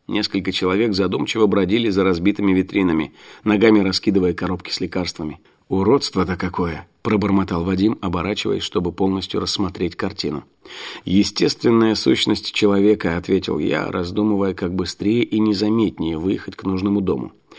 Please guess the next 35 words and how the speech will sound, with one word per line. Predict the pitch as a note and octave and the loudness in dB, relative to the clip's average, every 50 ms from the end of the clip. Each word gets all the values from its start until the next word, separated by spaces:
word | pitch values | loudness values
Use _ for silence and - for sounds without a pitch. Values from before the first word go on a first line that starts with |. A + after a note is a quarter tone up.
| - - - - - - - - | -20 -18 -18 -18 -18 -20 -10 -8
Грабить | - - G2+ A2+ C3 C3+ B2+ A#2+ A2 G2+ - - | -4 0 4 4 6 6 6 6 4 4 0 0
и | - A2 A2 | 2 4 4
жечь | G2+ G2+ B2+ C#3+ C3+ - - - | 4 6 6 6 6 4 0 -2
готовы | A#2 G#2 G#2+ G2+ - A#2+ A2+ A2 A2 | 2 2 2 4 4 4 4 4 4
все, | G2+ - - - B2+ A2+ F#2+ | 2 0 2 2 4 4 2
от | D#2+ - - | 0 0 0
мала | G#2 G#2+ G#2+ G2 F#2+ | 0 2 2 2 0
до | F2+ F#2 | 0 0
велика. | F#2 F#2 F#2 G2 G#2 F#2+ - - - - - _ _ _ _ _ - | 0 0 2 2 2 0 0 -4 -8 -8 -14 _ _ _ _ _ -4
Любимый | - F2 G#2+ A2+ D#3 - - E2 - | 0 2 2 4 4 4 4 4 2
аттракцион | - - - A#2+ - - - C#3 C#3+ C#3+ | 2 0 -2 -2 -2 2 4 6 6 6
городского | A#2+ A#2+ A#2 A#2 - - - C3 A#2 A2+ | 6 4 4 4 0 0 0 4 4 6
жителя. | G#2+ A2 C#3 C#3 - G#2+ G2 C#2+ C2+ - - _ _ _ | 6 4 2 2 2 0 0 0 -2 -6 -16 _ _ _
Вспомни | - - - G2 G2+ D3+ A2 G2 | -14 -4 0 2 2 4 4 2
репортажи | F#2+ F#2+ - A2+ G#2+ - - A#2 G2 F#2 F#2 | 2 0 -2 -4 -4 0 0 0 2 2 0
из | F#2 | 2
Нового | G2+ G#2+ G2+ F#2+ F2+ F#2 F#2 F#2+ | 2 2 2 2 0 0 0 0
Орлеана. | F#2+ G#2 A#2 A2+ G2 D#2 A#1+ - - _ _ _ _ _ _ - - - - - - - | 0 0 0 0 -2 -4 -6 -10 -14 _ _ _ _ _ _ -20 -20 -18 -18 -18 -18 -12
Через | - - G#2 G2 G#2+ - | -4 0 2 2 2 2
пять | - - A#2+ A2 - G#2 | 2 2 2 4 4 2
минут | G#2 A2 B2+ C3 - | 2 2 2 2 2
я | - G2+ A2+ | 0 0 2
выскочил | G#2 G#2+ A#2 - - A2 - - F#2+ F#2+ | 2 0 0 0 -2 -2 -2 0 0 0
из | F2+ F2+ | 0 0
переулка | - F#2 F#2+ G#2 C3 C3+ - - G#2+ | 0 2 2 4 4 2 2 0 -2
прямо | G2 G2+ A2 B2 B2 A#2 - | 0 0 0 0 0 -2 -2
к | - | -2
пятнадцатиэтажке. | - - - - G#2 G2+ G2 - - - F2+ F2 - - C2 - - - - - - _ _ _ - - - - - | -4 -4 -2 -2 -2 -2 -4 -6 -6 -4 -4 -4 -4 -6 -8 -8 -10 -12 -14 -18 -18 _ _ _ -20 -20 -14 -2 0
Напротив | G#2 G#2 F#2 G#2+ B2 C3 - - F#2 | 2 2 4 2 2 2 0 -2 -4
щерился | - - - - G#2+ G#2+ G2+ F#2 - - F#2 | -4 -2 0 0 2 2 0 0 -2 -2 0
выбитыми | F#2 G2 F#2 F2+ - - G2 G2 | 0 0 0 0 0 0 0 0
окнами | G#2+ A2+ - - F#2+ F#2 F2+ | 0 0 -2 0 0 0 2
небольшой | E2+ F2 F2 E2 F2 F2 - - B2 A#2+ | 2 2 2 0 0 -2 -2 0 0 0
продуктовый | - - G2+ F#2+ F#2+ F2+ - - A2 G2+ G2 | 0 0 -2 -2 -2 -4 2 2 4 4 4
магазинчик. | F#2+ F#2+ F#2+ F#2 G2+ G2 G2 G#2 G2 F2+ E2 - F2+ - | 2 2 2 2 0 0 0 0 -2 -2 -4 -8 -12 -14